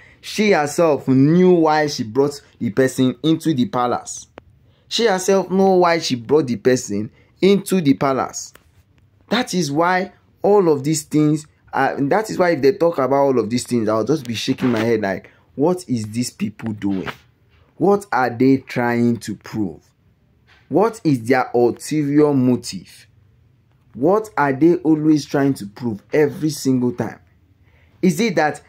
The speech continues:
they are looking for ways so that Ooni will like them or what? Let us know. Let us know what is going on.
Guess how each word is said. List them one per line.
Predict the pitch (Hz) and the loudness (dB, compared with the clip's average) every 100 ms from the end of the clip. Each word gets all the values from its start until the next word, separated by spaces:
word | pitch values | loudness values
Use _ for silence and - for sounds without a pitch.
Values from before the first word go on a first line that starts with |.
| _ | _
they | - 139 | -2 0
are | 139 | 2
looking | 147 165 180 | 0 0 0
for | 180 135 127 | 2 4 4
ways | 131 139 - | 4 2 2
so | 139 | -2
that | 120 - | -2 -2
Ooni | 147 143 139 | 0 4 4
will | 127 107 | 2 0
like | 120 127 117 | 0 0 0
them | 120 113 | -2 0
or | 98 | -2
what? | 107 120 - - - _ _ _ _ _ - - | 0 0 -2 -12 -20 _ _ _ _ _ -12 -2
Let | 185 185 | -2 2
us | 160 - 127 | 0 -2 0
know. | 127 117 87 _ _ _ _ _ _ _ _ _ | 2 2 -2 _ _ _ _ _ _ _ _ _
Let | - 208 208 | 0 0 2
us | 185 180 | 0 0
know | 156 160 | 0 2
what | 151 151 147 | 2 0 -2
is | 113 107 | -8 -6
going | 104 123 127 117 | 0 2 4 2
on. | 98 | -2